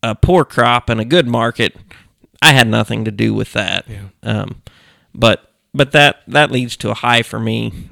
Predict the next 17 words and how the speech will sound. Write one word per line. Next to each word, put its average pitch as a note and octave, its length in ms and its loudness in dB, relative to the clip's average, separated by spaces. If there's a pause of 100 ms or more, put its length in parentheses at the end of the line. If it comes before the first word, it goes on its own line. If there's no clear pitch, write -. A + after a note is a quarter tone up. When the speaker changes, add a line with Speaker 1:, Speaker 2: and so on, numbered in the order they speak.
(140)
Speaker 1:
Um, G2+ 480 -6 (640)
a D3 120 0
low C#3 280 2
for A#2 160 -4
me A#2 340 0
is, - 440 -4
is A2+ 240 -4
just, - 560 -2 (180)
uh, F#2+ 360 -14 (3000)
simply F3+ 540 0
bad C3+ 360 4
things C3 300 0
happening B2 580 -2
to - 120 -4
good A#2+ 360 0
people. G#2 440 -6 (340)
Um, G#2+ 580 -10